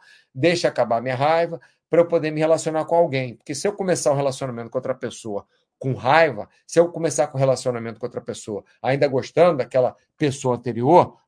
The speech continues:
provavelmente não vai dar certo. Então, é disso que eu estou falando, né? Por exemplo, eu perdi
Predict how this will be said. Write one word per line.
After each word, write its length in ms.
provavelmente 1000
não 140
vai 160
dar 120
certo. 400
Então, 460
é 240
disso 500
que 80
eu 60
estou 300
falando, 360
né? 200
Por 180
exemplo, 580
eu 160
perdi 680